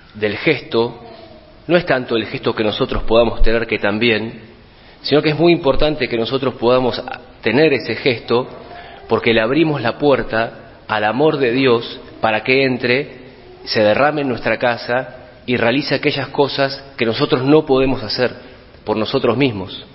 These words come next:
Porque a todos nos pasa, más o menos, que un rato afuera de casa podemos ser alegres, estar contentos, un rato afuera de casa somos tolerantes,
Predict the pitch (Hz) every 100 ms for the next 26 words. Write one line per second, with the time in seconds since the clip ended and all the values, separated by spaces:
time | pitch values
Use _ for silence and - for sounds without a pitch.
0 | - - - - 453 466 - - - -
1 | - - 110 117 117 147 139 117 151 139
2 | - 139 156 - - - 117 135 135 -
3 | - - - 110 131 147 131 131 - -
4 | - - - - - - 127 135 - 135
5 | 127 131 139 127 110 - 135 127 127 135
6 | 127 - 127 139 - - - - 110 120
7 | 123 104 120 113 107 - - - - -
8 | - - 101 104 123 127 127 120 120 117
9 | 113 - 113 107 98 127 127 123 120 117
10 | 117 - - - - - 131 131 139 135
11 | 107 135 127 120 113 131 131 - 131 131
12 | - - - - - 147 131 113 123 127
13 | 143 131 117 117